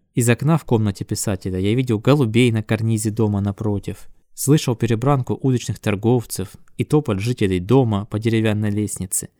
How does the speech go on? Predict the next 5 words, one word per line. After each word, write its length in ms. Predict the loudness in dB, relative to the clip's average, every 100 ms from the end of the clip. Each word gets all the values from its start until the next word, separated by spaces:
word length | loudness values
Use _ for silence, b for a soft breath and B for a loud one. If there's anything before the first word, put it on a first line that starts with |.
| _ _ _ -4
Однажды 580 | -2 4 4 4 2
я 140 | 2 2
ощутил 460 | 0 -4 -2 0
лёгкий 420 | 0 0 -2 -2 -4
хмель, 500 | -2 0 0 -2